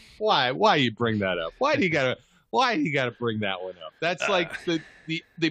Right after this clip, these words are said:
Speaker 1: penultimate miss of, of their wide receiver group. It's like, that's the key "Oh, Bree Archer, he's so fast." No, he, he's
Speaker 2: A little scat back type,
Speaker 1: <laughs>
Speaker 2: running back slash wide receiver, supposed to be
Speaker 1: He's
Speaker 2: jack of all trades. No, Lima
Speaker 1: he's
Speaker 2: Swede was the swing and miss second round
Speaker 1: Yeah,
Speaker 2: pick,
Speaker 1: he
Speaker 2: uh,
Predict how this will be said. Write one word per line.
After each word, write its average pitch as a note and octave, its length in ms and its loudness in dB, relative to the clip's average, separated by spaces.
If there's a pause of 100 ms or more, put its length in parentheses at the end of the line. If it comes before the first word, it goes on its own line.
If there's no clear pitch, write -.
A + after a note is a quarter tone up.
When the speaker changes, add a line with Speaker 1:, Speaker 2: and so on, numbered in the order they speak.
(100)
Speaker 1:
penultimate G3 640 2
miss C#3 600 0 (460)
of, C#3+ 340 0
of D3 180 -2
their C#3+ 160 2
wide C#3+ 300 0
receiver C#3 460 -2
group. B2 360 0
It's C3+ 180 -4
like, E3 220 0
that's G3 220 -2
the F3+ 100 -6
key A#3 560 0 (460)
"Oh, F4+ 300 6 (120)
Bree D#4+ 160 -2
Archer, E4 400 0
he's B3 160 -4
so D#4 260 2
fast." C#4+ 500 -2
No, D#3 400 -2
he, D3+ 180 -6
he's E3 340 -14 (100)
Speaker 2:
A D#3+ 60 -8
little F3 180 0
scat - 460 0
back - 240 2
type, G#2+ 260 2
Speaker 1:
<laughs> - 40 -14
Speaker 2:
running D3 260 4
back C#3 280 6
slash C3+ 360 0
wide C3+ 280 -2
receiver, B2 800 -6
supposed - 300 -8
to - 60 -16
be A2+ 100 -8
Speaker 1:
He's G#2+ 80 -12
Speaker 2:
jack A#2 240 0
of A2 60 -12
all G#2 120 -8
trades. A#2 280 -6
No, F3 140 -2
Lima F3+ 300 0
Speaker 1:
he's C#3+ 180 -10
Speaker 2:
Swede D3 280 -2
was A2 200 -8
the G2 100 -18
swing A2+ 340 -8
and G2 120 -12
miss G#2+ 240 -4
second - 400 -10
round G2 240 -8
Speaker 1:
Yeah, A#2+ 220 0
Speaker 2:
pick, A#2+ 80 -4
Speaker 1:
he D#3+ 60 -2
Speaker 2:
uh, - 20 -4